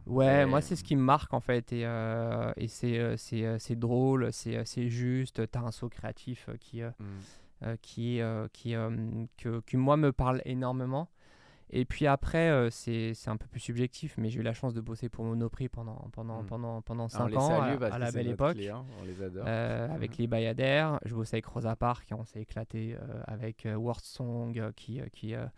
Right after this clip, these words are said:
Speaker 1: qui est une des, une des campagnes que, que moi j'ai beaucoup, euh, sur laquelle j'ai beaucoup aimé travailler. Euh, aussi, euh, les, euh, les chaussettes,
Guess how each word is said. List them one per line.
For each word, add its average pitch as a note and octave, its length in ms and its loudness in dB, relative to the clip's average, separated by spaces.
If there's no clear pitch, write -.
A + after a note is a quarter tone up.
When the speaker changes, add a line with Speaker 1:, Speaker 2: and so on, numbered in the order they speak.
Speaker 1:
qui - 140 -4
est - 20 4
une A2 100 4
des, A2+ 300 0
une A2+ 160 -2
des A2+ 100 -4
campagnes A#2+ 380 0
que, A2 320 -4
que A2+ 100 -4
moi A2 140 2
j'ai A2 140 0
beaucoup, A2+ 420 -4
euh, A#2 340 -4
sur - 140 -6
laquelle A2+ 260 -4
j'ai A2 100 -4
beaucoup A2 300 -2
aimé A2+ 140 2
travailler. A#2 680 2
Euh, G#2+ 1080 -4
aussi, - 500 -2
euh, A2 400 -2
les, B2 240 -10
euh, A2+ 100 -12
les A#2 140 -4
chaussettes, - 560 0